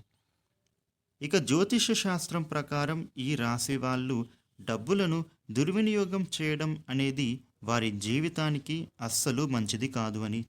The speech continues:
చెప్పడం జరిగింది. కాబట్టి ఈ రాశి జాతకులు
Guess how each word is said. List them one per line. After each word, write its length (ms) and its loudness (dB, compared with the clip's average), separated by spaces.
చెప్పడం 460 -6
జరిగింది. 520 -2
కాబట్టి 480 -2
ఈ 180 -2
రాశి 460 -2
జాతకులు 600 -2